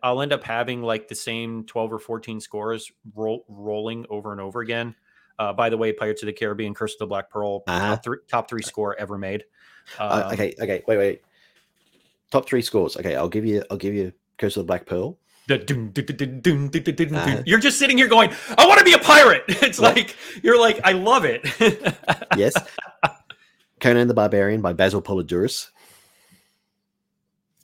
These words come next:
Speaker 1: Yeah, that's a classic. I mean,
Speaker 2: Oh,
Speaker 1: for me,
Speaker 2: yeah.
Speaker 1: it's the Raiders March. I mean, it's just John Williams Raiders. It's like, I get chills after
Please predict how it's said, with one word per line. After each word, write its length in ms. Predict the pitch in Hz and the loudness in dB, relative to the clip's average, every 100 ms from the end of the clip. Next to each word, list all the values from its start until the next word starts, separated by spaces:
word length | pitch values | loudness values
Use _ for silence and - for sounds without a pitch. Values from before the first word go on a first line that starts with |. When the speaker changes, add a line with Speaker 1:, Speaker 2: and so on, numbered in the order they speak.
| _ _ | _ _
Speaker 1:
Yeah, 260 | 110 101 95 _ _ - | -6 -6 -6 _ _ -12
that's 180 | 104 - | -10 -10
a 40 | |
classic. 420 | - 87 - 87 _ _ _ - | -14 -14 -14 -20 _ _ _ -4
I 40 | |
mean, 120 | 170 | 0
Speaker 2:
Oh, 40 | 160 | 2
Speaker 1:
for 60 | |
me, 100 | 170 | 2
Speaker 2:
yeah. 40 | 180 | 2
Speaker 1:
it's 140 | - | 0
the 100 | 156 | -2
Raiders 320 | 131 131 120 | 0 0 -2
March. 380 | 113 101 95 - _ | -8 -10 -10 -18 _
I 60 | 120 | -12
mean, 160 | 110 | -8
it's 180 | 107 107 | -10 -10
just 320 | - 110 - - | -8 -8 -8 -10
John 200 | 101 101 | -10 -10
Williams 320 | 98 95 95 | -12 -12 -14
Raiders. 400 | 90 87 92 - _ _ _ _ | -14 -14 -16 -20 _ _ _ _
It's 260 | 127 123 - | -6 -6 -4
like, 220 | 127 - | -4 -2
I 80 | 143 | -2
get 160 | 139 | -2
chills 460 | - 143 131 117 107 | -2 0 0 -2 -6
after 500 | - 113 - 110 104 | -8 -8 -6 -8 -10